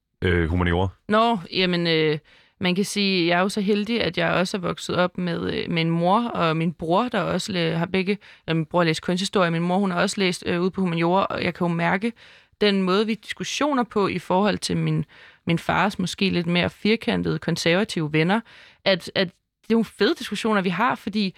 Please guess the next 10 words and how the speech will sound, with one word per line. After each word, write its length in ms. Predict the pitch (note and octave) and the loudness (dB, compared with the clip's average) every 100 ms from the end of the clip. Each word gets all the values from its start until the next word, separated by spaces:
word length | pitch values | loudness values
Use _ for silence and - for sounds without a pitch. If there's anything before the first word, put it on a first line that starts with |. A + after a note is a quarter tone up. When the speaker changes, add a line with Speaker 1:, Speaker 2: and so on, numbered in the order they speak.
| - _ | -16 _
Speaker 2:
det 120 | G#3+ | 0
er 40 | |
jo 40 | G#3 | 0
for 140 | - | 2
alle 260 | F3 F#3 B3+ | 2 2 2
mulige 360 | A3+ A3+ B3 G#3+ | 2 0 0 -2
synspunkter, 720 | - C4+ B3+ - A3 F#3+ F3 | -2 -2 -2 -2 -2 0 0
alle 180 | F#3+ A3+ | 2 2
mulige 240 | A#3 A#3+ | 2 0
problemstillinger, 960 | - F#3 G#3+ A#3+ B3+ - A#3 F#3+ F3+ | -4 -6 -2 -2 -4 -2 0 0 0